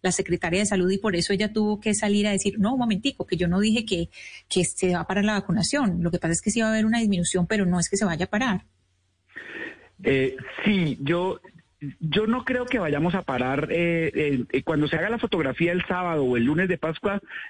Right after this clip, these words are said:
Speaker 2: la fotografía no va a ser de que se paró. Seguramente la fotografía va a ser de que se disminuyó el ritmo,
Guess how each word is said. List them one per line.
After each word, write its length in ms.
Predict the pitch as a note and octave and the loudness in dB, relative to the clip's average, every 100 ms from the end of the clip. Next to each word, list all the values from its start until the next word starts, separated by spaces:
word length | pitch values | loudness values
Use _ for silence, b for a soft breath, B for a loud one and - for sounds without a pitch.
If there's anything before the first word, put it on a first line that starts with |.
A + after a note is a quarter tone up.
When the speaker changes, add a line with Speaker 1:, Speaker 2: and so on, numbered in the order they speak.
| - | -2
Speaker 2:
la 140 | D3 | 0
fotografía 400 | D3 C#3 B2+ C#3+ | 2 0 0 2
no 100 | D#3+ | 2
va 100 | F3 | 0
a 60 | D#3+ | 0
ser 140 | F3+ | 0
de 100 | F3+ | -2
que 160 | - D#3+ | 0 0
se 160 | D#3+ | 0
paró. 400 | - G#2+ B2+ A2 - B B - | -2 0 0 -2 -8 B B -2
Seguramente 480 | C#3 D#3 F3 F3+ | 0 2 2 2
la 100 | F#3 | 0
fotografía 580 | E3 E3 C3+ A#2 C3+ D3+ | 0 0 0 0 0 0
va 100 | D#3+ | -2
a 60 | D3+ | 0
ser 200 | F#3+ F3+ | -2 -2
de 220 | D3 D#3 | -2 -2
que 180 | C3+ C3+ | 0 -2
se 160 | C3+ C3+ | 0 2
disminuyó 520 | C3+ C3 C3 B2 C3 | 2 2 2 2 0
el 60 | D#3 | 0
ritmo, 220 | F3+ | -2